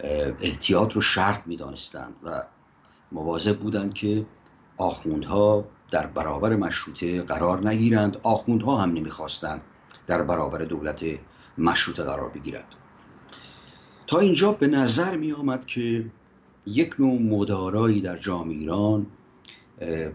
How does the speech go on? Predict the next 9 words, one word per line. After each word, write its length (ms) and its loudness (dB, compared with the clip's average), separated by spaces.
آغاز 400 2
شده 380 -4
و 60 -6
این 220 -2
مدارا 440 -2
مدارای 960 2
ماندگاری 1000 4
شاید 560 0
نباشد، 540 -2